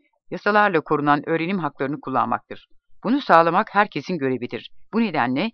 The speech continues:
ailelerin ve eğitimcilerin sorunu, çözümlerini ve uygulanışını bilmesi gerekmektedir. Çocuklar için eğitim ve öneriler. Dikkat eksikliği, hiperaktivite bozukluğu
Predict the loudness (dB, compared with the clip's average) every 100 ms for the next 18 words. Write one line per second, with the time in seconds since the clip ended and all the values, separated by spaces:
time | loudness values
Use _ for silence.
0 | -10 2 4 6 4 -2 0 2 2 0
1 | -4 -6 -8 -4 -4 -4 -6 -4 -2 0
2 | -2 -4 -20 -4 -2 -2 -2 -2 -2 -4
3 | -6 _ -10 -4 -2 -2 -2 -2 -4 -4
4 | -4 -2 -2 -2 -4 -4 -4 -8 -8 -10
5 | -12 _ _ _ -20 _ -20 -20 -20 -20
6 | -20 _ _ -20 -20 -20 -20 -20 -14 -6
7 | -4 -2 -2 -2 0 0 2 0 0 0
8 | 2 2 0 0 -2 -4 -6 _ _ _
9 | _ _ _ _ -6 -4 -2 0 -2 -2
10 | -8 -4 -6 -6 -8 -4 -2 -2 -2 -2
11 | -2 -4 -10 -8 -6 -6